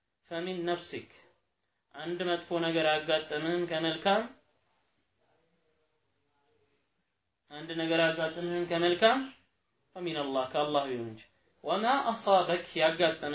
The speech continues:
ሚን ሰይአቲን፣ ከመጥፎ ደግሞ ሚን፣ ፈሚን ነፍሲክ፣ ከማን? ከነፍስ ነው። በቃ ተመልሶ አንደኛው አንተ በሰራው ማዕሲያ ሊሆን ይችላል፣ ደግሞ ወይም ደግሞ አላህ ስብሓነሁ ወተዓላ በዐድሉ ለአንተ ለነፍስያ የመረጠው ነገር ነው።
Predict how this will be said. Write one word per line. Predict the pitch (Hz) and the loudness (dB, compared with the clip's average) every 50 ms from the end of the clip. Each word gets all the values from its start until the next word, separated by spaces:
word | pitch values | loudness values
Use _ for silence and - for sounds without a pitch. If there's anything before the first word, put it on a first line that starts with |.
| 147 147 | -4 -4
ሚን | 156 156 160 147 | -4 -6 -8 -4
ሰይአቲን፣ | - 180 175 170 165 160 110 139 - - 147 143 | -2 -2 -2 0 0 0 0 0 -2 -4 -6 -6
ከመጥፎ | 151 165 170 196 202 - - - 247 214 | -6 -4 -4 -6 -6 -10 -12 -10 -8 -6
ደግሞ | 202 220 233 269 269 | -4 -4 -4 -4 -6
ሚን፣ | 269 240 208 175 | -6 -6 -6 -2
ፈሚን | - 208 202 202 180 165 143 | 0 2 2 2 2 0 -2
ነፍሲክ፣ | 127 120 - - - 113 - | -6 -8 -10 -12 -16 -18 -12
ከማን? | - 165 175 185 202 214 226 - - - _ _ _ _ _ _ _ _ _ _ _ _ _ - | -8 -4 -2 -2 -2 -2 -4 -6 -10 -16 _ _ _ _ _ _ _ _ _ _ _ _ _ -6
ከነፍስ | 233 240 240 240 233 214 - - 196 | -4 0 0 0 0 0 -2 -2 -2
ነው። | 175 156 143 | -2 0 -2
በቃ | 139 131 123 - - 98 90 - - _ _ _ _ _ _ _ _ - | -2 -4 -6 -6 -6 -8 -8 -10 -14 _ _ _ _ _ _ _ _ -6
ተመልሶ | 160 170 190 185 175 170 160 151 - - 127 98 95 - - _ _ _ _ _ _ _ _ _ _ _ _ _ _ _ - | -2 0 0 0 0 -2 -6 -8 -12 -14 -16 -16 -18 -18 -20 _ _ _ _ _ _ _ _ _ _ _ _ _ _ _ -2
አንደኛው | 165 190 220 240 254 254 262 285 294 302 285 | 2 2 2 2 2 0 0 0 0 2 4
አንተ | 262 254 254 247 247 233 | 4 4 4 4 2 2
በሰራው | 226 220 214 - 220 214 208 214 214 208 | 2 2 4 4 4 4 4 4 4 4
ማዕሲያ | 208 202 196 202 196 196 202 202 196 | 4 4 4 4 4 4 6 6 6
ሊሆን | 196 202 208 214 233 | 6 4 2 0 -2
ይችላል፣ | 233 - - 302 - - 285 | -4 -4 0 0 0 2 2
ደግሞ | 233 262 262 269 262 | 0 0 0 2 2
ወይም | 262 240 233 233 | 0 0 0 0
ደግሞ | 220 226 240 269 269 | -2 -2 0 2 2
አላህ | 240 233 226 233 220 214 | 2 4 4 4 2 2
ስብሓነሁ | - - - - 196 190 196 | 0 -4 -6 -6 -4 -4 -2
ወተዓላ | 196 208 208 202 196 190 | 0 0 2 4 4 4
በዐድሉ | 190 185 170 175 208 208 196 226 226 262 302 - - _ _ _ _ _ _ _ - | 4 4 6 6 4 4 2 0 -4 -6 -6 -8 -12 _ _ _ _ _ _ _ -6
ለአንተ | - 220 226 233 202 214 202 | -4 -4 -4 -2 -2 0 0
ለነፍስያ | 202 190 196 190 185 180 - 185 180 170 | 2 2 2 2 0 -2 -4 -2 0 0
የመረጠው | 160 156 156 156 147 151 123 120 - 120 117 | 0 0 0 0 0 -2 -2 -4 -4 -6 -6
ነገር | 110 101 92 90 80 | -6 -8 -10 -10 -12
ነው። | - - | -14 -18